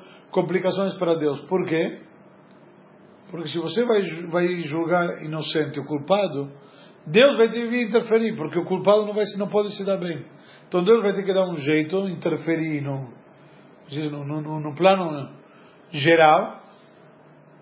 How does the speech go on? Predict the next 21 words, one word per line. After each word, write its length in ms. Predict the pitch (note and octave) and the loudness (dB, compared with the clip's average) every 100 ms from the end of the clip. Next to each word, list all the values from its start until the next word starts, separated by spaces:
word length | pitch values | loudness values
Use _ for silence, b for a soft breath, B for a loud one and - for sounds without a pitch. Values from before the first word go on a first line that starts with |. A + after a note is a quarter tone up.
| - _ - - - - | -20 _ -20 -20 -20 -10
e 140 | E3 F3+ | 2 4
arrumar 380 | F#3+ G3 G#3+ | 4 0 -4
as 120 | G#3 - | -4 -2
coisas. 500 | G#3+ D3+ - - - - - - - - - - - - - | -2 -2 -8 -18 -20 -20 -20 -20 -20 -20 -20 -20 -20 -20 -12
Porque 220 | E3+ D#3+ | -6 -2
Deus 360 | D3+ F3+ A#3 G3+ | 2 2 2 -2
decidiu 340 | G3+ A#3 A#3 | -8 -4 -4
que 80 | E3+ | -4
aquele 300 | E3 G#3+ G#3 | -4 -4 -4
não 120 | G3+ | -6
lhe 80 | G#3 | -4
corresponde. 640 | G3 G3 F#3 G3+ F#3 C#3+ | -4 -4 -6 -4 -4 0
E 100 | D#3+ | 4
o 60 | F#3 | 6
outro, 260 | G3+ G#3 | 6 2
coitado, 380 | G3+ G3 G#3 G3+ | 0 2 0 0
que 80 | G3 | 0
lhe 100 | F#3+ | 0
correspondia, 600 | G3+ F#3+ - G3 G#3 A3+ | 0 -2 -4 -4 2 0
não 80 | G#3+ | 2
recebeu. 480 | A3 - A3+ C4 | -2 -2 -10 -12